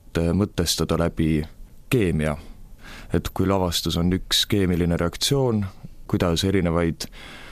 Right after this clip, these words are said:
reaktsioonis osalevaid, äh, komponente tasakaalustada, äh, ja omavahel toimima panna niimoodi, et, äh, tekiks see lavastus selliselt, nagu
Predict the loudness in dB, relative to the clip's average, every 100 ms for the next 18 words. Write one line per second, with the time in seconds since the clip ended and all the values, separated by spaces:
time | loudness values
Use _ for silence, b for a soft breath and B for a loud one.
0 | B 0 2 2 2 2 2 2 2 2
1 | 2 2 0 0 0 2 0 2 0 2
2 | 0 2 0 -4 -2 0 2 0 0 2
3 | 2 2 2 2 0 0 0 0 -2 -14
4 | -20 -20 -14 -4 0 0 2 2 2 2
5 | 0 0 0 2 2 2 2 2 2 0
6 | 0 0 2 0 0 0 -4 -4 -4 -2
7 | 0 -2 -4 -2 -2 0 0 0 2 2
8 | 0 -2 -2 0 0 0 -2 -4 -2 -2
9 | 2 0 0